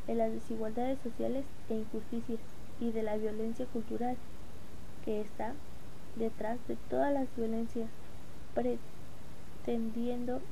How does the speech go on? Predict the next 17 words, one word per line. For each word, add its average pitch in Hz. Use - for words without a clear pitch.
justificar 233
la 226
discriminación 220
o 208
el 196
odio. -
¿Por 294
qué 339
promover 254
una 233
cultura 208
de 202
paz? 220
La 214
cultura 240
de 254
paz 220